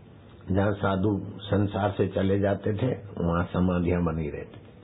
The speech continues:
तो पांच छह साधु आसरवा में दुधेश्वर महादेव के जो नाम है होगा, तो वहाँ मैं पाठशाला में संस्कृत पढ़ने के लिए भर्ती हो गया।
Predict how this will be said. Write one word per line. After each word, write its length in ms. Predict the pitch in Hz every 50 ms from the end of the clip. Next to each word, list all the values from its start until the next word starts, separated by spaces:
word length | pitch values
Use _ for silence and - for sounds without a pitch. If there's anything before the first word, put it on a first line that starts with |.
| - - - - - - - - - - - -
तो 100 | - -
पांच 360 | - - - 90 87 87 85
छह 180 | - - - 87
साधु 460 | 87 - 85 82 82 78 98 - - -
आसरवा 520 | 95 87 - - 95 95 92 90 80 - - - - - - - - - - - - - - - - - - - - - - - - - - - - - - - - - - - - - - - - - 85 90
में 320 | 95 90 85 - - - - - - - - 82
दुधेश्वर 640 | 80 82 80 85 92 92 92 - - 92 85 85 82
महादेव 300 | 85 82 80 80 92 90
के 200 | 87 - 90 90
जो 200 | 85 87 92 95
नाम 600 | 87 76 85 85 80 80 80 80 76 71 - 78
है 120 | 73 73 -
होगा, 520 | - 69 65 - 76 71 - - - - - - - - - - - - - - - - - -
तो 160 | 98 92 92
वहाँ 320 | 92 95 85 80 101 101
मैं 440 | 101 95 90 95 92 87 82 80 -
पाठशाला 580 | - 82 90 87 85 - - 80 80 78 76 73
में 240 | 73 76 80 87 - - - - - - - -
संस्कृत 680 | 107 110 - - 85 87 85 - - 120 - - - -
पढ़ने 240 | 82 76 78 85 80
के 180 | - - 85
लिए 180 | 82 80 80 82
भर्ती 360 | 80 - 80 - - - -
हो 160 | - - -
गया। 160 | - - -